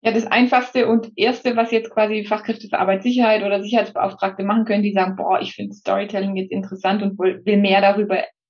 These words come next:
erfahren, wie das wirkt.“ Und die können, ähm, eine Fortbildung machen, die ist geplant für anderthalb Tage.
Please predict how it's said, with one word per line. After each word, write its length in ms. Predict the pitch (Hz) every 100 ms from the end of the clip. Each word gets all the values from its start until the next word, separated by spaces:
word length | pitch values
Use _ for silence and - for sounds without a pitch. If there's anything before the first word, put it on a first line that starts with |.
| -
erfahren, 600 | 185 190 196 196 233 190
wie 140 | 196
das 260 | 190 190 175
wirkt.“ 340 | 208 240 -
Und 240 | 202 196 - - - - _ -
die 100 | 196
können, 460 | 208 196 196 196 196
ähm, 520 | 190 190 185 190 _ _ -
eine 120 | 185
Fortbildung 460 | - 208 262 247 247
machen, 320 | 247 247 254 - _ -
die 300 | 180 185 190 _ _
ist 160 | _ -
geplant 380 | 190 196 214 208
für 100 | -
anderthalb 400 | 185 - 185 -
Tage. 400 | 190 226 254